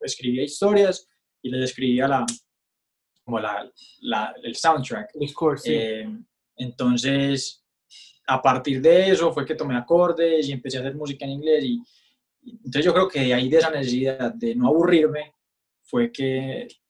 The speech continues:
Speaker 1: empezó todo esto.
Speaker 2: Claro. Bueno, y una, y una pregunta de esas del tipo, la de Eminem, tu pele-, tu pe-, bueno, no, tu banda sonora favorita, ¿cuál es? ¿De qué película?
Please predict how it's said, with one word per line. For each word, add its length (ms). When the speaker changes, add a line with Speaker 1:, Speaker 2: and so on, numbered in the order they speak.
Speaker 1:
empezó 400
todo 240
esto. 380
Speaker 2:
Claro. 420
Bueno, 160
y 80
una, 200
y 100
una 180
pregunta 400
de 120
esas 200
del 140
tipo, 260
la 160
de 60
Eminem, 240
tu 180
pele-, 220
tu 160
pe-, 160
bueno, 220
no, 160
tu 140
banda 300
sonora 580
favorita, 680
¿cuál 260
es? 220
¿De 160
qué 120
película? 460